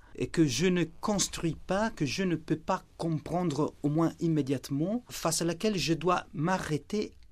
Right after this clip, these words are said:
interrompre ce que, que je fais. Alors l'émotion,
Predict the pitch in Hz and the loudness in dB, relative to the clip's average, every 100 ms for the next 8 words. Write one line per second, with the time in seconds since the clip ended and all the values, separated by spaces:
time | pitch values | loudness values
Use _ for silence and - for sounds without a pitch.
0 | - 175 185 156 175 151 170 180 160 - | -8 -4 -4 -4 -4 -4 -4 -6 -8 -6
1 | 165 - - 165 156 147 135 - 135 117 | -6 -2 -2 -2 -2 -2 -2 -2 -6 -2
2 | 135 127 127 123 - - 127 127 - - | -2 -2 -2 -6 -8 -4 -4 -4 -10 -12
3 | - - - 131 143 135 147 151 143 - | -16 -20 -6 -2 -2 2 2 4 4 2
4 | 220 220 | 2 -2